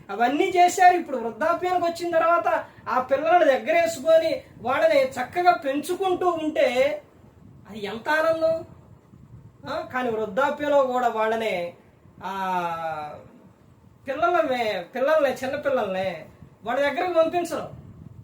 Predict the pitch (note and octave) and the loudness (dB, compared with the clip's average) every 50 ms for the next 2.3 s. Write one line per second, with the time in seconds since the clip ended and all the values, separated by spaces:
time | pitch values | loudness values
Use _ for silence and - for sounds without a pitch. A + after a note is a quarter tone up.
0 | - - - - - - G3 A3 B3+ C4+ C#4+ C#4 C4 D4 F4+ F4 F4+ F4 - F4+ | -20 -20 -20 -20 -20 -12 -8 -6 -4 -2 -2 -4 -2 0 2 2 2 0 -2 -2
1 | E4+ C4+ - - - - - - - - - - B3 C#4 D4 D#4+ E4+ F4 E4+ E4+ | -2 -2 -4 -4 -10 -16 -20 -20 -20 -20 -12 -6 -4 -2 2 4 4 4 4 4
2 | D#4 A#3+ A#3+ B3+ D4 D#4+ | 4 2 2 0 -2 -4